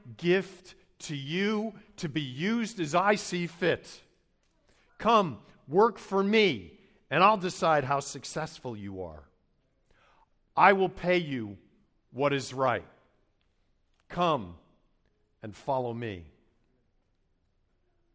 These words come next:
As Devin pointed out last week, we live in a society where the average wealth in America puts us in the top three percent of the entire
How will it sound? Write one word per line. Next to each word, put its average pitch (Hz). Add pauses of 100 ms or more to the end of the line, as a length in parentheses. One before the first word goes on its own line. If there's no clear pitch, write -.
(440)
As 104
Devin 143
pointed 147
out 139
last 131
week, 165 (580)
we 180
live 185
in 170
a 156
society 127
where 123
the 131
average 139
wealth 127
in 127
America 117
puts -
us 127
in 117
the 110
top -
three 135
percent 120 (140)
of 98
the 107 (120)
entire 120